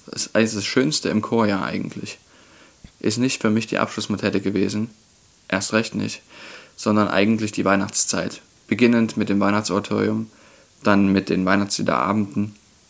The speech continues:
mit dem ganzen Stress, der damit verbunden ist, das habe ich so gerne in Kauf genommen. Teilweise hat's mich auch gefreut, dass es ein bisschen stressig war, weil man dann ja auch was geschafft hat. Dann der Heiligabend und dann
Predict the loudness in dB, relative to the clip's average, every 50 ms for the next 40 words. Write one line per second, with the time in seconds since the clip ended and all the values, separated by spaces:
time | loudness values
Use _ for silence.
0 | _ _ _ _ _ _ -20 _ _ _ -20 -10 -4 -2 0 0 2 2 2 2
1 | 2 0 0 2 2 0 0 2 0 2 2 2 0 0 -2 0 2 2 0 0
2 | 0 -2 -2 -2 -4 -4 -4 -4 0 0 0 0 0 -4 -6 -14 -20 -20 -20 _
3 | _ _ -20 -20 _ -20 _ _ _ _ -8 -2 2 2 2 4 4 4 4 4
4 | 2 0 -2 -2 -2 -4 -2 -2 -2 0 0 0 -2 -4 -8 -14 -12 0 2 2
5 | 6 6 4 4 4 0 -2 -2 -4 -4 -4 -4 -6 -6 -10 -6 -6 -6 -6 -2
6 | 4 4 4 4 4 2 -2 -2 0 0 -2 -2 -2 -2 -4 -4 -4 -6 -6 -2
7 | -2 -2 -2 -2 -6 -8 -8 -6 -6 -6 -8 -10 -16 -20 -20 -20 -14 -2 0 2
8 | 2 4 2 2 2 4 2 0 0 0 -2 -2 -2 -4 -4 -2 -2 -4 -4 -4
9 | -2 -2 -2 -2 -2 -8 -20 -20 -20 -20 -20 -20 -20 -20 -20 -20 -20 -20 -20 -20
10 | _ _ _ _ 0 2 4 4 4 4 2 2 2 0 2 2 2 2 2 0
11 | -2 -4 -8 -12 -14 -4 -2 0 2 2 2 0 0 -4